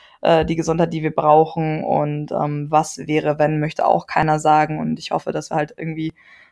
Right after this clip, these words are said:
mit, äh, fünfundsechzig halt alle zusammen auch noch den einen oder anderen Shot trinken können und nicht, äh, an Rollstuhl oder Ähnliches gebunden sind.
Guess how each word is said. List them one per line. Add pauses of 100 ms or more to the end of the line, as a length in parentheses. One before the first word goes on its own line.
(140)
mit,
äh,
fünfundsechzig
halt
alle
zusammen
auch
noch
den
einen
oder
anderen
Shot
trinken
können
und
nicht,
äh,
an
Rollstuhl
oder
Ähnliches
gebunden
sind.